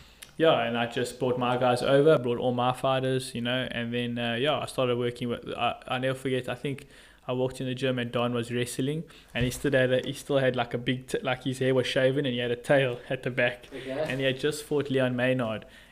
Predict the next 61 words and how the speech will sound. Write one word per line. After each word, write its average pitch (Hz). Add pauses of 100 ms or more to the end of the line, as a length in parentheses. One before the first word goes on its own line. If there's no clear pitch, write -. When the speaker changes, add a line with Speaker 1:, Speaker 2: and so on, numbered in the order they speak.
Speaker 1:
and 120
it 113
Speaker 2:
Oh, 165
Speaker 1:
was, 151
Speaker 2:
yes. 127
Speaker 1:
and 120
it -
was 120
a, -
it 123
was 123
a 131
crazy 131
fight 113
against 120
Leon. 120
He 117
cut -
Leon. 123
Leon 127 (160)
was 120
back 123
and 127
forth. 131
It 127
was, 123
like, 117 (320)
the, 135
one 123
of 131
the 131
most 127
exciting 123
fights 120
the 113
E 127
F 123
C -
at 120
the 117
time, 117
eh, 113
eh, 123 (200)
even 139
up 127
till 143
this 131
day, 127
has 123
ever 127
seen. 117 (540)
And, 120
and 131
the 135
E 151
F 143
C 147
was 127
still 143
new 135
then. 117